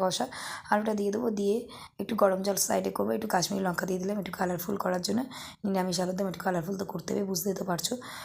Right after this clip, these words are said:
মানুষ হচ্ছে মানে দর্শনধারী, দেখতে ভালো হলে তাহলে সব ভালো, ঠিক আছে? যাই হোক, এবার আলুটা দিয়ে দেবো, আলুটা দেওয়া হয়ে গেলে একদম ভালো করে একটু, আলুটা ভালো করেই মোটামুটি ভাজা আছে কিন্তু ভেতরে সিদ্ধ নেই। যাই হোক, এরপর ভালো করে জলে অনেকক্ষণ ফোটাবো, তাহলে সিদ্ধ হয়ে যাবে। একটু গরম জল দেবো,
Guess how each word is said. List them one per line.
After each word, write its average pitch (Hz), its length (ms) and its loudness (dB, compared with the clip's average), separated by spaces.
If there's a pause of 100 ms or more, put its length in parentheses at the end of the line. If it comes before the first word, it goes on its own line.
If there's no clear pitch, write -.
(140)
মানুষ 190 280 2
হচ্ছে 190 240 2 (280)
মানে 185 120 2 (100)
দর্শনধারী, 185 500 0 (400)
দেখতে 226 300 2
ভালো 254 140 4
হলে 254 140 2
তাহলে 220 160 2
সব 185 220 2
ভালো, 185 180 -2
ঠিক 214 140 0
আছে? 220 140 0 (120)
যাই 208 160 4
হোক, 247 120 -2 (380)
এবার 233 220 4
আলুটা 202 240 2
দিয়ে 202 160 2
দেবো, 214 120 2
আলুটা 202 340 0
দেওয়া 196 180 2
হয়ে 196 140 0
গেলে 240 180 2 (520)
একদম 208 300 0
ভালো 196 180 2
করে 220 180 0
একটু, 247 140 -4 (160)
আলুটা 208 200 0
ভালো 190 240 2
করেই 226 160 2
মোটামুটি 208 380 0
ভাজা 190 220 2
আছে 185 240 0
কিন্তু 233 240 -4 (360)
ভেতরে 190 260 0
সিদ্ধ 185 240 0 (120)
নেই। 214 100 0 (380)
যাই 247 140 2
হোক, 240 100 -4
এরপর 214 260 0
ভালো 185 160 2
করে 214 120 0
জলে 202 220 2 (140)
অনেকক্ষণ 180 300 -4
ফোটাবো, - 360 -2 (340)
তাহলে 254 200 -4
সিদ্ধ 190 200 -2
হয়ে 180 120 0
যাবে। 185 120 0
একটু 202 180 -6
গরম 180 200 4
জল 175 200 0
দেবো, 180 160 -6